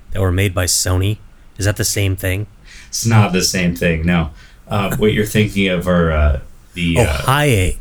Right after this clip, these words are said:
Speaker 2: the, the Hi-eight cameras and the Digital
Speaker 1: That's
Speaker 2: eight
Speaker 1: right.
Speaker 2: cameras. That was essentially an eight millimeter,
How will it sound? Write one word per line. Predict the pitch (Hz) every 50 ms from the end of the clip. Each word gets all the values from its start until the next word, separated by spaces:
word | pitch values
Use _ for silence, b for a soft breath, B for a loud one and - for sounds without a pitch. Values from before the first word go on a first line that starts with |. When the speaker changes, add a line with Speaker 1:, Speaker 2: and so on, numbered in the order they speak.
| - -
Speaker 2:
the, | 87 85 -
the | - - -
Hi-eight | - - - 104 107 110 107 101 101 98 - -
cameras | - - 110 104 101 98 98 98 98 95 90 87 -
and | - 85 85
the | 85 80
Digital | 80 92 101 95 98 104
Speaker 1:
That's | 101 92 95
Speaker 2:
eight | 92 82 73
Speaker 1:
right. | 76
Speaker 2:
cameras. | - 90 87 85 87 87 85 - - B B B B B B B - -
That | - - - 131 135
was | 131 123 113 110 113 - - - -
essentially | 120 110 120 120 113 110 107 98 98 92 90
an | 87
eight | 87 90 90 90 87 - - - 107
millimeter, | 101 90 92 90 92 92 90 90 90 90 90 87 87 85 80 80 80 78 71